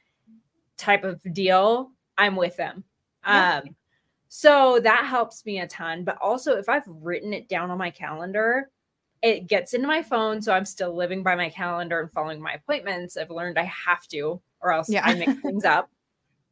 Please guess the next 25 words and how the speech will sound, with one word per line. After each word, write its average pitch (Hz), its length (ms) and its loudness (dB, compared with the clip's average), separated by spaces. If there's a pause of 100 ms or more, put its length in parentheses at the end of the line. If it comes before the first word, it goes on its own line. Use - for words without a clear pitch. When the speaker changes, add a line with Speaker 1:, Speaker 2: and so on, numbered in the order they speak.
(200)
Speaker 1:
I 196 80 4
show 202 200 2
up - 120 0
places 185 480 0
a 202 60 0
week 190 200 -4
early, 196 480 4
<laughs> - 420 2
an 240 240 6
hour 240 140 6 (160)
early, 214 260 6
like, 202 160 4 (640)
I'm 247 160 8
all 240 180 12
over 220 160 6
the 208 80 2
place. 196 260 0 (360)
Speaker 2:
I'm - 120 -20
Speaker 1:
But 247 340 8
it 539 120 4
Speaker 2:
there. 453 240 2
Speaker 1:
helps 277 340 0
me, 269 280 -2
like, 220 240 -2
commit 226 400 -4